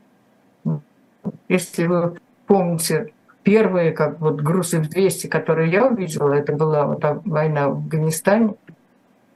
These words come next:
Я очень хорошо помню, кстати, в Киеве. Я была в это время в Киеве, как мать вышла на площадь и вывезли тело, вот этот самый груз двести на площадь. И она кричала, это была такая,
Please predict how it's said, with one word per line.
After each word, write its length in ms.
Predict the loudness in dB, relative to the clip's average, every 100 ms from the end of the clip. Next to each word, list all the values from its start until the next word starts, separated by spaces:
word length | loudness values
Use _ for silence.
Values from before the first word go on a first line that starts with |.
| -6
Я 280 | 0 2 4
очень 180 | 2 2
хорошо 300 | 2 2 2
помню, 280 | 4 4 2
кстати, 360 | 0 0 -2
в 120 | -6
Киеве. 420 | -4 -2 0 0 2
Я 140 | 2
была 280 | 2 2 2
в 60 |
это 160 | 0 -2
время 340 | -2 -2 -2
в 80 | -4
Киеве, 500 | 0 0 2 -2 -8 _ _ _ _ _ _ 0
как 240 | 2 2
мать 360 | 0 0 0 -4
вышла 400 | -2 -2 0 0
на 140 | 0
площадь 640 | 0 0 0 0 -10 -10 -12
и 500 | -10 -6 -4 -2 -4 -12 _ _ _ _ _ _ _ -2
вывезли 800 | 2 4 4 2 0 -2 -2 -8 _ -2
тело, 480 | 2 2 2 -2 -4 _ _ _ -4
вот 180 | -2
этот 140 | 0 0
самый 260 | 0 2
груз 220 | 0 0 0
двести 440 | 2 0 0 -4
на 120 | -4
площадь. 580 | -2 -2 -2 -4 -10 -14 _ _ _ _ _ _ _ _ _ _ 0
И 60 | 2
она 180 | 4 2
кричала, 640 | 0 2 4 6 4 2 -2
это 260 | -2 -2
была 200 | 0 0
такая, 580 | 0 0 2 2 0